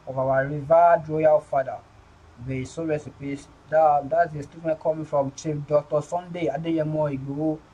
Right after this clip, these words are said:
Oòṣà, O Baba Dami. Uh,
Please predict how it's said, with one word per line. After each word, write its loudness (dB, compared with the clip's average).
Oòṣà, -4
O -6
Baba -2
Dami. -2
Uh, 0